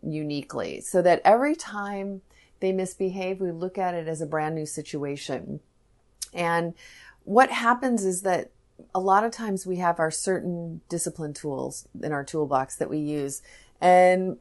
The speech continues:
for the most part, most of us don't have that many tools. You know, we have a few tools, like we put 'em in timeout, or we yell at 'em, or we count to three, or we ground 'em. And that there's, there's just a certain fairly limited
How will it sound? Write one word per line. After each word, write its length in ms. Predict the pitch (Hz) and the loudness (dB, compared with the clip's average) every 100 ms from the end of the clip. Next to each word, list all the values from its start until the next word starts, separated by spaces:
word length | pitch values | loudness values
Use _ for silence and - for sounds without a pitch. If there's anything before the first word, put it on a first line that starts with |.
| _ | _
for 160 | 220 | 0
the 80 | 220 | 2
most 320 | 220 262 330 | 4 2 2
part, 400 | - 262 208 - _ - | 2 4 4 2 _ 4
most 320 | 214 277 269 | 8 8 6
of 100 | 226 | 2
us 140 | 202 | 2
don't 200 | 196 175 | 2 0
have 220 | 180 294 220 | 0 0 2
that 140 | 175 | 2
many 180 | 175 170 | 2 -2
tools. 340 | - 302 175 | 0 2 2
You 80 | 190 | 0
know, 80 | 175 | -2
we 60 | |
have 80 | 185 | -4
a 60 | 170 | -6
few 220 | - 202 | -6 -6
tools, 320 | 190 180 151 | -2 -2 0
like 220 | 160 156 | -2 0
we 220 | 170 156 151 - - | 0 -2 -6 -16 -12
put 100 | - | 0
'em 80 | 180 | 2
in 120 | 170 | 2
timeout, 680 | 170 165 156 208 202 196 185 | 0 -2 2 4 6 4 0
or 500 | - 156 151 151 147 | -2 -4 -2 -2 -2
we 120 | 147 147 | -4 2
yell 240 | 175 175 | 4 6
at 200 | 170 165 | 6 6
'em, 440 | 165 165 165 165 160 _ _ _ - | 2 -2 -6 -8 -12 _ _ _ -8
or 100 | 139 | -4
we 80 | |
count 260 | 147 165 151 | -4 -2 -4
to 120 | - | -4
three, 840 | - - 190 196 185 180 175 170 156 | -12 -10 -2 2 2 2 0 -4 -6
or 80 | 139 | -6
we 140 | 135 131 | -6 -8
ground 520 | 180 202 196 185 185 | -2 2 4 4 4
'em. 400 | 180 175 170 170 - - - _ | 4 4 0 -6 -12 -20 -20 _
And 300 | 196 202 202 | 2 2 4
that 120 | 196 190 | 2 4
there's, 380 | 214 202 - - _ _ _ _ | 2 2 -4 -10 _ _ _ _
there's 360 | - 214 214 220 | 4 8 8 6
just 280 | 233 - - | 0 0 0
a 120 | 196 | 0
certain 680 | - 262 269 240 240 226 - _ _ _ _ _ | 2 2 2 0 -2 -4 -8 _ _ _ _ _
fairly 360 | 247 247 240 214 | 6 6 6 4
limited 800 | 185 190 190 180 160 156 147 | 2 2 2 4 4 2 -4